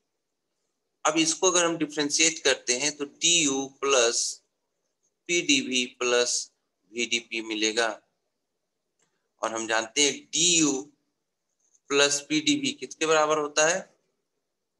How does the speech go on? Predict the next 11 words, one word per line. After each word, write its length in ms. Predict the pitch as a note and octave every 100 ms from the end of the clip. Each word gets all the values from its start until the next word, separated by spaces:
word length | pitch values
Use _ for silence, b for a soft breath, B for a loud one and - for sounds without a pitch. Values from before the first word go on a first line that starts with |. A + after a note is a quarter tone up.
| _ -
डीएच 640 | C3+ C3+ - C3 B2 -
is 120 | A#2
equal 200 | A2+ G#2+ G#2+
to 180 | C3+ D3 - _ _ -
ये 100 | A#2
आ 140 | A2
जाएगा 640 | A2 - B2 E3+ F#3 - -
<clears throat> 880 | - - - - _ _ _ _ -
डीक्यू 360 | G#2+ - A2+ G#2+
के 140 | G#2+
बराबर 440 | G2+ G2+ G2+ A2+